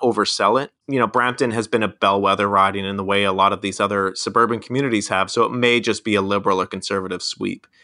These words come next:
But unlike in those other communities, the N D P looks to have a real shot in Brampton,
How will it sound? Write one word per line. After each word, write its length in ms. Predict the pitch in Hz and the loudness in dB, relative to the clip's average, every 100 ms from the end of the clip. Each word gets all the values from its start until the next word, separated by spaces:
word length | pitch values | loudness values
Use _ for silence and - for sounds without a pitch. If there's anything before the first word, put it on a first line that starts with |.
| _ - | _ -2
But 220 | 120 - | -2 2
unlike 460 | 139 156 180 156 143 | 2 4 4 2 2
in 100 | 131 | 0
those 180 | 117 107 | 0 0
other 180 | 101 98 | 0 -2
communities, 600 | - 98 92 92 92 - - | -6 -8 -6 -8 -8 -12 -6
the 180 | 123 127 | -4 0
N 160 | 123 | 0
D 80 | 131 | 0
P 400 | 131 120 113 - _ _ _ _ _ | 0 -2 -2 -6 _ _ _ _ _
looks 320 | 120 120 - | 0 0 0
to 100 | 123 | -2
have 140 | 110 101 | 0 0
a 80 | |
real 260 | 101 98 92 | 2 2 0
shot 480 | - - 90 90 - | -2 2 2 2 -2
in 100 | 101 | -4
Brampton, 580 | 95 92 92 95 92 | -2 -2 -4 -8 -8